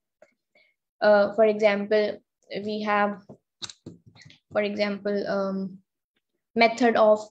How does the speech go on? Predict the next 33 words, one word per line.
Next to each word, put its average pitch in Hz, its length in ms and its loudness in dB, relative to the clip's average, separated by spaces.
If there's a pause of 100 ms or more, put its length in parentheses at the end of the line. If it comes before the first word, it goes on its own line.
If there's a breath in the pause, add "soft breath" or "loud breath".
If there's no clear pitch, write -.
uh, 202 380 0 (1120)
stitching 226 640 -2 (260)
or 208 160 2
method 208 400 0
of 202 240 0
cooking. 202 480 -4 (360)
So - 320 -2
approach 247 680 4
towards 247 580 4
cooking 269 500 -4
and 226 160 -4
the 226 60 0
method 214 520 -6
of 214 280 0 (180)
can 220 200 -4
be 247 80 -2
two 247 160 0
different 208 420 -6
things. - 420 -16
So 208 140 -4
here, 220 380 -2 (380)
stem 247 460 -6
is 262 160 -6
not 277 240 -6
a 339 60 -2
method. 208 640 -6
stem 226 340 -2
is 254 140 -4
not 247 240 -4
like 233 220 -4
it 233 120 -8
has 208 260 -8
its - 220 -10